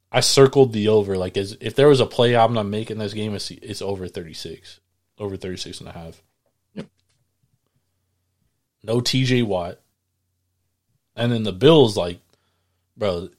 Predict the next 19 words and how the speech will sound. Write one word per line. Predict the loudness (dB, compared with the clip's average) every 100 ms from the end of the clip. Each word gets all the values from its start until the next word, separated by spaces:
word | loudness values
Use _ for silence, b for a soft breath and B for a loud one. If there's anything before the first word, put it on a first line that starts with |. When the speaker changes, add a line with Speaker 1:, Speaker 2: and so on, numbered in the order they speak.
| _ _ _ _
Speaker 1:
you | 0
never | 4 4
know | 4 0
what | 0
the | -4
fuck | -6 -6
you're | -6
gonna | -6
get | -6
from | -6 -4
the |
Bills | 0 0
'cause | 0 -4 -6
Josh | 2 4 6
Allen | 8 8
might | 6 4
throw | 4 2
three | 4 4
interceptions. | 4 4 2 2 -4 -6 -12